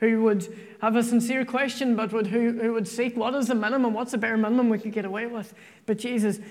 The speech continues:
may Christ City Church be a reflection of the kingdom of heaven. Jesus, we want to look like you.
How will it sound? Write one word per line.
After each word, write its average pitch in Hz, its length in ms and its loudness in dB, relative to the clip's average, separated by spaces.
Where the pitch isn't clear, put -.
may 240 200 2
Christ 220 380 -4
City 208 220 -2
Church 196 300 -4
be 190 120 -4
a 175 60 -2
reflection 196 840 -6
of 175 160 -6
the 208 80 -8
kingdom 208 380 -4
of 196 120 -8
heaven. 185 440 -10
Jesus, 190 340 -4
we 196 120 0
want 208 240 -2
to 196 60 -6
look 175 300 -4
like 185 260 -10
you. 202 180 -12